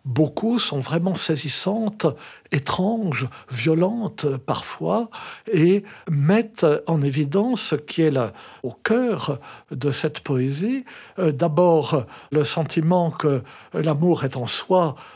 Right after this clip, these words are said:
un sentiment contradictoire qui mêle toujours l'angoisse ou le chagrin à la joie, et qu'il n'y a pas d'amour, euh, si, euh,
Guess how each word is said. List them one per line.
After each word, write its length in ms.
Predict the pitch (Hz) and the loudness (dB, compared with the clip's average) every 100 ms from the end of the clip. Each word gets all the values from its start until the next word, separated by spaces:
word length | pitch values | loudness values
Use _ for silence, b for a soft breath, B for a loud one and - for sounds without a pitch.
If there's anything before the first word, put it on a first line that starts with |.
| B | B
un 120 | 156 | -2
sentiment 400 | 156 170 - 151 | 0 0 -2 -4
contradictoire 1040 | 143 - - 131 127 - - 175 214 208 214 208 B B _ | -4 -6 -4 -4 -4 -6 0 0 0 -2 -6 -8 B B _
qui 200 | - 156 | -2 0
mêle 680 | 127 135 185 190 160 147 113 B B B _ _ _ | 2 4 4 4 4 2 0 B B B _ _ _
toujours 800 | - 240 208 202 135 - - 127 - B B | 0 2 2 0 -2 -8 -8 -8 -10 B B
l'angoisse 960 | - 135 151 143 160 160 123 - - - 110 B B - | -4 0 2 4 4 2 0 -4 -4 -6 -10 B B -12
ou 100 | 156 | -8
le 100 | 139 | -6
chagrin 680 | - 131 131 113 151 135 110 b - | -4 -4 -6 -4 -4 -4 -6 b -4
à 120 | 127 | -2
la 160 | 120 | 0
joie, 480 | 117 139 170 220 277 B B B - | -2 -2 0 0 -2 B B B -2
et 400 | 185 175 202 208 - | 4 6 6 4 0
qu'il 360 | 151 143 151 | 0 0 0
n'y 80 | 139 | 0
a 60 | 135 | -2
pas 280 | - 190 | 0 0
d'amour, 760 | 165 143 143 175 180 156 139 127 B B - | 2 0 2 2 2 2 0 -6 B B -6
euh, 140 | 139 | -4
si, 520 | 123 - - 151 147 123 101 B B | -2 -4 -2 0 0 -2 -4 B B
euh, 120 | 135 | -8